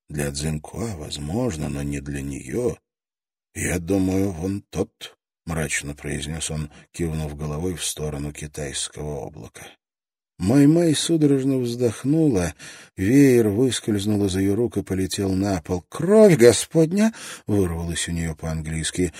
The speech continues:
а сам на короткое мгновение подняла глаза,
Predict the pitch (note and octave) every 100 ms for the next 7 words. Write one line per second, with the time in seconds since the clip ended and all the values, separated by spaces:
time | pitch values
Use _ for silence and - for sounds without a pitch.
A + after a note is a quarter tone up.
0 | - - E2 - - C3+ G2 F2+ F#2 G2+
1 | F#2+ G2 F#2 F2+ G2 G#2+ G2 F#2+ - F#2+
2 | G2 G2 E2+ D#2+ F#2 B2 E3